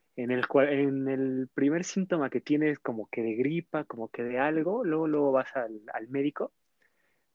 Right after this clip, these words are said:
pero es-, esto es algo por lo que, o sea, esto es porque estamos en medio de una, de algo feo. Si estuviéramos, si estuviéramos en un día normal, creo que la gente es-,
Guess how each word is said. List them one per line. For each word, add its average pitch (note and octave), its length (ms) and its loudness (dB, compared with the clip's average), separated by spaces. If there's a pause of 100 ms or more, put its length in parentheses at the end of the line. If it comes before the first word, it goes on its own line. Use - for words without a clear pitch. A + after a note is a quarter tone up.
(120)
pero C#3 260 8
es-, D3+ 180 2
esto D#3+ 300 2
es D3+ 140 0
algo C#3+ 280 4 (140)
por A2+ 240 0
lo A2 220 -4
que, - 180 -8
o C#3+ 220 -2
sea, B2+ 220 2
esto - 360 2
es D3+ 320 4 (160)
porque G#2+ 340 -6
estamos E3 460 0
en A2+ 120 -2
medio C3 280 2
de A2+ 240 -2
una, B2 560 -6 (220)
de A#2+ 180 0
algo C3 240 4
feo. E3 280 4 (560)
Si - 160 -6
estuviéramos, C#3+ 600 4
si B2 120 -6
estuviéramos D3 440 -2
en A#2+ 120 -4
un C3+ 140 -4
día C3+ 200 4
normal, A#2 520 -4 (720)
creo A#2+ 200 -10
que - 160 -4
la G#2+ 100 -2
gente A2+ 340 -6
es-, - 380 -14